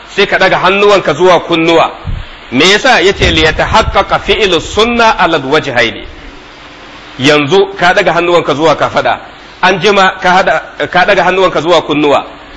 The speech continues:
Kowace sunnar Annabi Muhammad ce.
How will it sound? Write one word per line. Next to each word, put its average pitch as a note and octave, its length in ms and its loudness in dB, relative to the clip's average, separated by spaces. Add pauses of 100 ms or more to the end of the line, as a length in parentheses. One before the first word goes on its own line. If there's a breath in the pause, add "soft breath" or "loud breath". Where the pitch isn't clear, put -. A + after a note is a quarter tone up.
(180)
Kowace G#3 760 2
sunnar G3+ 480 0
Annabi D#3 280 0
Muhammad C3+ 400 -2
ce. G2+ 120 -12